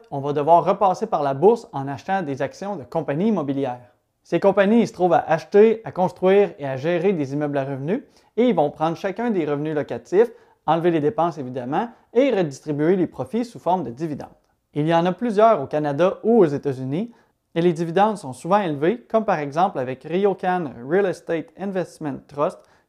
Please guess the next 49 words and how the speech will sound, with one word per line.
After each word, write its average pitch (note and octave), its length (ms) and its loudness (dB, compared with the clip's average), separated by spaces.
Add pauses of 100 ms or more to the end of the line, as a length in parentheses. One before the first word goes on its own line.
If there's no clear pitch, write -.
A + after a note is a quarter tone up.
(100)
qui G3 80 -4
a G#3 80 0
un F3+ 80 -2
dividende D3+ 520 0
de C3+ 60 -4
quatre G3 300 -2
virgule B2+ 320 -8
quatre-vingt-dix-huit D#3+ 760 -8
pour - 140 -20
cent, G3 240 -8 (640)
qui E3 120 -4
est E3 120 0
un D3 80 -2
très E3+ 200 0
bon G3+ 120 0
dividende, D#3 560 -4 (240)
ou A3 120 2
bien G3 340 2
Brookfield F#3 920 2 (280)
Property G3+ 560 0
Partner, F3 640 -2 (100)
qui D#3 100 -4
a D3+ 80 2
un D#3 80 0
dividende C#3 400 -2
de C#3+ 80 -4
sept G3 300 -6
virgule C3+ 320 -6
soixante-quinze F3+ 600 -8
pour - 180 -14
cent. C3+ 180 -18 (420)
Je D3+ 100 0
sais D#3 180 0
pas A3 120 6
si A3 140 -4
vous D3+ 160 -4
en D#3+ 120 0
rendez D#3 240 0
compte, F#3+ 240 -4
mais D3+ 80 -6
un D3 120 -2
rendement D#3 280 -2
annuel E3+ 440 -2
de C3+ 60 -10
sept E3+ 260 -6
virgule C3+ 300 -8
soixante-quinze E3+ 580 -8
pour - 160 -16
cent, G3+ 200 -6